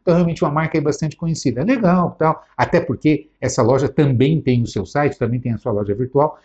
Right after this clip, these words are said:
Então, ela disse, "Não, eu tenho esse sistema, fechei com eles e tal, porque eu subi minha, minha loja virtual, eles fazem a integração. Então, com isso aqui, eu já integro com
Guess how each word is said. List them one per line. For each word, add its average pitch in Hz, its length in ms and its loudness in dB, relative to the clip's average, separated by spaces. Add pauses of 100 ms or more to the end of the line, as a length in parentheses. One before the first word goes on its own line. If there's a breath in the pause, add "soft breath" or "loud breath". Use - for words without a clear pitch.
Então, 262 140 2
ela 240 80 2
disse, - 140 -4
"Não, 269 180 0
eu 226 60 0
tenho 233 220 -2
esse 202 120 -6
sistema, 208 480 -8
fechei 175 260 -6
com 175 160 -8
eles 170 200 -4
e 156 40 -18
tal, 175 300 -6 (180 soft breath)
porque 180 240 0
eu 143 40 4
subi 139 260 -4
minha, 127 360 -4 (300)
minha 127 160 -4
loja 120 180 -2
virtual, 190 380 0
eles 127 180 0
fazem 131 260 -2
a 127 40 -4
integração. 160 720 -4
Então, 165 320 -4 (220 soft breath)
com 151 80 2
isso 156 200 0
aqui, 139 200 0
eu 120 80 0
já 135 140 2
integro 123 380 -2
com 117 360 -4